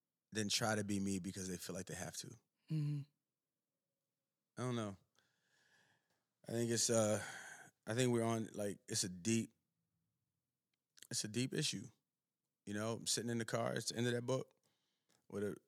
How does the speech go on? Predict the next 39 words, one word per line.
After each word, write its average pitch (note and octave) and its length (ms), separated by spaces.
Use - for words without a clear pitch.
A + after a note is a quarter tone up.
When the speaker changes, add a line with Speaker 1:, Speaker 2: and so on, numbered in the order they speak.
Speaker 1:
white A2 260
friend B2 240
here B2 340
moving A#2 420
to G#2 60
West B2 240
Palm A#2 200
Beach, B2+ 340
and, - 180
and - 100
he A#2 120
saw D#2+ 300
it - 120
firsthand. B2+ 560
You F#2+ 80
know, G#2+ 300
I G2 40
went G#2 180
to A2 160
a G2+ 40
tile A#2+ 360
store A#2+ 260
to A2 60
pick A#2+ 200
out A2+ 160
tile A#2 360
for - 140
my G#2+ 140
kitchen, - 360
and G#2+ 260
lady A2 240
just A2 200
ignored A2 300
me A2+ 100
the A2 100
whole A2+ 180
time A2+ 460
and, G#2+ 180
uh, G2+ 340